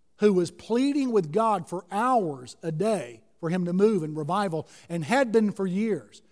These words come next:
And it broke loose that one Sunday when Denny Grimes came to Jesus Christ. I realized that and quickly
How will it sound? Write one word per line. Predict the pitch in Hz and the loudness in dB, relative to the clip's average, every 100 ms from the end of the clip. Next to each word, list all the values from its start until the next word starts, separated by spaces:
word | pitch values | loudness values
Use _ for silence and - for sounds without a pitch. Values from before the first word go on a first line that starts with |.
| _ - | _ -12
And | 156 | -10
it | 123 | -2
broke | 165 214 220 | 2 2 0
loose | 247 190 - | -2 -2 -4
that | 165 | -6
one | 165 190 | -4 -6
Sunday | - 226 196 127 110 - _ _ _ | -4 -6 -6 -8 -14 -20 _ _ _
when | 160 160 | -6 -2
Denny | 175 185 | 0 0
Grimes | 170 185 156 135 | -2 -4 -6 -8
came | 180 170 | -8 -6
to | 147 | -8
Jesus | 156 147 143 - | -8 -10 -12 -14
Christ. | 160 139 120 - _ _ _ _ - | -14 -14 -18 -20 _ _ _ _ 0
I | 220 311 | 0 2
realized | 262 311 269 190 175 - | 2 4 4 2 0 -2
that | 170 175 - | -2 -2 -4
and | 165 | -8
quickly | - - 302 - 156 135 131 | -6 0 0 -2 -10 -12 -14